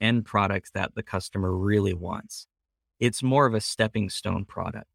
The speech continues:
Harvest and Lagoon are, number one, they're, they're good services for, number one, capturing data, and the number two,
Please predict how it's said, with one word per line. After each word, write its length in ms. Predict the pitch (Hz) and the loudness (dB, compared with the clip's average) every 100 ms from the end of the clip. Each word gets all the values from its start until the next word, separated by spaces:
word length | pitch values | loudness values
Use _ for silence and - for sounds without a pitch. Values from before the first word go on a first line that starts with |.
| _ | _
Harvest 580 | - 147 190 226 226 - | 0 4 6 4 2 0
and 240 | 143 143 | 0 2
Lagoon 680 | 131 113 120 120 120 117 120 - | 0 0 2 4 4 4 2 4
are, 360 | 104 107 101 92 _ _ _ - | 4 4 2 -2 _ _ _ 0
number 280 | 120 131 113 | 2 4 4
one, 200 | 117 104 | 4 2
they're, 200 | 104 95 | 0 -2
they're 180 | 113 107 - 113 - | 0 0 0 -10 0
good 400 | 139 156 117 135 | 4 4 0 -6
services 600 | - 135 131 110 110 - | 0 2 2 0 -2 -4
for, 260 | - 101 | 0 0
number 220 | 95 98 95 | 2 0 -2
one, 160 | 98 | -4
capturing 480 | - 110 - 113 104 | -2 -2 0 -4 0
data, 260 | 104 101 101 | 0 0 0
and 160 | 98 | 0
the 60 | 95 | 0
number 260 | 98 95 | -2 -2
two, 400 | 90 - 104 95 | -6 0 2 0